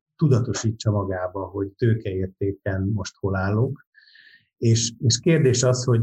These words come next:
hogy mikor kell kiszállni. Ugye ez a nagy kérdés. Hogyha most hirtelen mindenki elkezd kiszállni, az biztos, hogy be fogja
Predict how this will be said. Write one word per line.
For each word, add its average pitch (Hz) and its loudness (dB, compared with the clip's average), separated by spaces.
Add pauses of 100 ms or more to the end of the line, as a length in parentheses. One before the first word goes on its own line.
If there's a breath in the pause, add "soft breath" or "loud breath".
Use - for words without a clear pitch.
hogy 113 4
mikor 131 2
kell 104 0
kiszállni. 92 -4
Ugye 117 4
ez 127 4
a 113 4
nagy 101 0
kérdés. 95 -2
Hogyha 113 0
most 120 0
hirtelen 160 2
mindenki 127 2
elkezd 113 0
kiszállni, 147 0
az 127 -2
biztos, 113 -2
hogy 92 -6
be 101 -2
fogja 95 -4